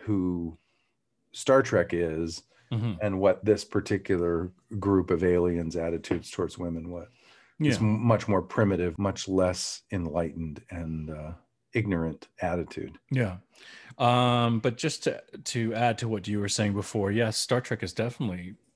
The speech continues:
Speaker 2: since its inception in nineteen sixty-six, it has been the most inclusive. But when you say I D I C, that is the Star Trek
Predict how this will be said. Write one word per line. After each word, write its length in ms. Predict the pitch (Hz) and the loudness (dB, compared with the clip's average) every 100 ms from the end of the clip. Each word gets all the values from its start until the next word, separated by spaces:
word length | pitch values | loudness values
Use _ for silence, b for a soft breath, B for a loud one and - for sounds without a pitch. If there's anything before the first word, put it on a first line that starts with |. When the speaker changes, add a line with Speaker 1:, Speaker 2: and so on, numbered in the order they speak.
| - | -6
Speaker 2:
since 420 | - 117 - - | -2 -2 -2 -4
its 220 | 110 - | -4 -2
inception 480 | 107 98 107 - 117 | 0 0 0 0 0
in 60 | 101 | 0
nineteen 320 | 98 98 101 | 0 -2 -4
sixty-six, 720 | - 107 - 101 107 98 - - - | -4 -6 -6 -4 -4 -6 -10 -12 -8
it 120 | 170 | -2
has 220 | 139 165 170 | 0 0 0
been 220 | - 98 | -2 -2
the 80 | 92 | -2
most 300 | 90 87 - | -4 -6 -6
inclusive. 600 | 87 92 80 - 73 - | -8 -8 -8 -8 -10 -6
But 140 | 127 117 | -2 0
when 140 | 135 | 2
you 140 | 139 143 | 2 0
say 580 | - 175 175 156 143 - _ _ - | 0 2 4 4 2 -2 _ _ -2
I 240 | 127 143 | 2 2
D 320 | 139 127 135 131 | 2 0 -2 -2
I 260 | 107 117 | -4 -4
C, 520 | 110 - 104 82 76 - _ _ _ - | -4 -6 -8 -10 -16 -20 _ _ _ -12
that 420 | 110 120 120 - | -6 -2 -4 -6
is 280 | 120 113 104 | -10 -10 -10
the 100 | 110 | -8
Star 240 | - 110 | -6 -8
Trek 240 | - 104 | -8 -10